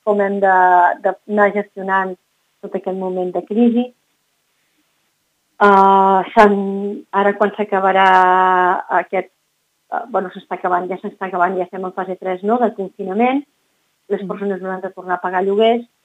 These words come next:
Speaker 1: els lloguers també són diners, també necessitem ajudar a pagar lloguers, ajudar a pagar llum,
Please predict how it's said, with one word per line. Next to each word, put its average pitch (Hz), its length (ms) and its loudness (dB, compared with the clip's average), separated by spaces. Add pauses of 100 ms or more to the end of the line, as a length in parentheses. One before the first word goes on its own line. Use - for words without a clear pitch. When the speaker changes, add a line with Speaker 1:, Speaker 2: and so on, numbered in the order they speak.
Speaker 1:
els 180 100 -10
lloguers 185 300 -4
també 185 180 -18
són 185 220 -20
diners, 214 380 -6
també 185 160 -16
necessitem 180 560 -20
ajudar 180 260 -8
a 175 100 -6
pagar 175 220 -8
lloguers, 202 400 -2 (460)
ajudar 175 160 -6
a - 100 -6
pagar 175 580 -4
llum, 208 320 -2